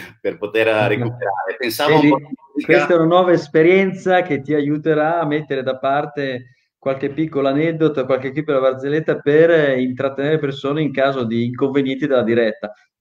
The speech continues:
Speaker 2: Ma
Speaker 1: Eh,
Speaker 2: vedi,
Speaker 1: beh.
Speaker 2: è stato solo un minuto. Chiediamo venia per questo inconveniente. No, stavo dicendo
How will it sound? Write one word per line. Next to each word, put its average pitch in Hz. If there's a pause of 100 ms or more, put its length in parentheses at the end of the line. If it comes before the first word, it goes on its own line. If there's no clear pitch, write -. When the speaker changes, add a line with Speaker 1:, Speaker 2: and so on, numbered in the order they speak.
Speaker 2:
Ma 113
Speaker 1:
Eh, -
Speaker 2:
vedi, 120
Speaker 1:
beh. - (220)
Speaker 2:
è 123
stato 147
solo 139
un 131
minuto. 127
Chiediamo 147
venia 147
per 139
questo 131
inconveniente. 123
No, 135
stavo 120
dicendo 135